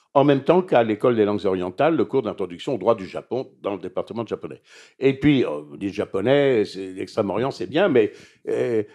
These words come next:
euh, dans l'université, c'est comme à l'armée, quoi. Si vous voulez être général, euh, bon, ben, il y a un certain nombre de points de passage obligés.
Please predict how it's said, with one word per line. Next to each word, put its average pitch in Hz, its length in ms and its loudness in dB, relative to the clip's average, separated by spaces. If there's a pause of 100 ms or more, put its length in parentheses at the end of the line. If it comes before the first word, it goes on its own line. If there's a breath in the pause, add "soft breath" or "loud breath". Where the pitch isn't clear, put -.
(200 soft breath)
euh, 120 300 0
dans 139 160 4
l'université, 120 560 0
c'est - 140 -4
comme 110 160 2
à 107 60 2
l'armée, 139 440 4
quoi. 92 220 0
Si - 100 -6
vous 113 160 -2
voulez 113 220 2
être 104 80 -2
général, 127 680 4
euh, 107 240 2
bon, 110 300 2
ben, 101 140 0
il 101 80 -2
y 101 40 0
a 101 220 -2
un 107 40 -6
certain 120 280 -4
nombre 139 200 -4
de 110 80 -2
points 123 180 -2
de 113 40 -8
passage 110 360 -2
obligés. 104 560 2